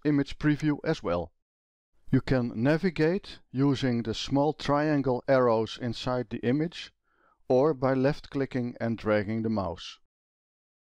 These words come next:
Let's try a different source image,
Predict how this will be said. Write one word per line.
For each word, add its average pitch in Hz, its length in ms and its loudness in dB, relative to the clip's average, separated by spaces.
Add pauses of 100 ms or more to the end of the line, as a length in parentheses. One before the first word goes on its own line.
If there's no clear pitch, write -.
(480)
Let's 139 280 0
try 135 400 -2
a 120 80 -6
different 147 480 -2
source 151 460 -2
image, 143 480 -2